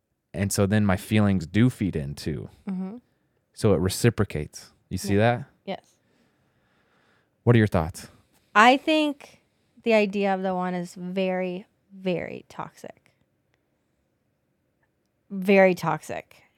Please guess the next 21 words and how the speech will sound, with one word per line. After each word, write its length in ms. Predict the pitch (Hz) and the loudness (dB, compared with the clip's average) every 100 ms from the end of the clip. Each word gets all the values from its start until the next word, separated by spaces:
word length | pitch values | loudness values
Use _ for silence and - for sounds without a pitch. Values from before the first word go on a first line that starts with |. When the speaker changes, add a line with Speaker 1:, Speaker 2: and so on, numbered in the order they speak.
| - | -4
Speaker 2:
Because 640 | 220 202 240 214 190 180 - | -4 2 4 6 4 0 -4
I 80 | 196 | -4
feel 220 | - 214 | 0 2
like 140 | 208 | 2
we 120 | 208 | 0
live 140 | 202 196 | -2 -2
in 80 | 196 | -4
a 60 | |
culture 460 | - - 190 190 190 | -6 -2 0 0 -4
and 220 | 185 175 - | -4 -6 -12
society 540 | - 185 180 180 175 | -10 -2 0 2 0
where 200 | 175 175 | -2 -2
it's 200 | 175 - | -2 -4
like, 360 | 170 165 165 _ _ _ _ _ _ _ _ _ _ _ _ _ | -2 -2 -6 _ _ _ _ _ _ _ _ _ _ _ _ _
you'll 380 | - 202 202 202 | -8 2 4 4
know 460 | 202 208 208 220 247 | 4 4 6 8 6
you're 200 | 262 254 | 4 2
in 100 | 254 | 2
the 100 | 240 | 0
right 300 | 208 185 180 | 2 2 0
relationship 800 | 196 196 175 - 185 175 175 - | -4 -2 -2 -4 -8 -8 -8 -8